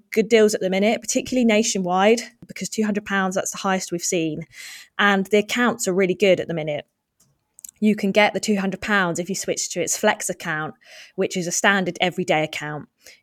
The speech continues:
It's Flex Direct, uh, Flex Direct account, which is an online account paying,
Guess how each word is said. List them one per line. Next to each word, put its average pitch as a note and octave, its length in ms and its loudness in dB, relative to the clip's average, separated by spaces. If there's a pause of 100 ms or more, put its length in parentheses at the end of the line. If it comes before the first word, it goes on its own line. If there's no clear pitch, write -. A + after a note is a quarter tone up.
It's - 160 -2
Flex A#3 320 0
Direct, F#3+ 680 2 (440)
uh, E3+ 160 -2
Flex - 280 2
Direct G3 340 6
account, E3+ 340 -4
which - 180 -6
is F3 100 -2
an F3+ 80 -2
online G3 340 2
account F3+ 420 -2
paying, E3+ 520 0